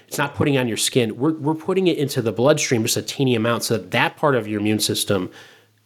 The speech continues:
gobbles it up and looks at it as like, "I haven't seen this before.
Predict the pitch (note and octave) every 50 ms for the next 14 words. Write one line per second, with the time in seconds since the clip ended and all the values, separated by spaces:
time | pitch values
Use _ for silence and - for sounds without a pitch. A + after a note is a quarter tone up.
0 | _ _ _ - A#2+ B2 B2+ A#2+ A#2+ A#2 A#2 A#2 G#2+ G#2+ G#2 - G2+ G2 G2+ A2
1 | A2 - - A#2 G#2 G2+ G2 G2 G2 F#2+ F2+ G2 F#2+ F2+ - - - _ _ _
2 | _ _ _ _ _ _ _ _ - - D#3 C#3+ F#2+ F2 - - - F2 F2+ A2+
3 | C#3 C#3 - E2+ - - E2 E2 F2 G#2 -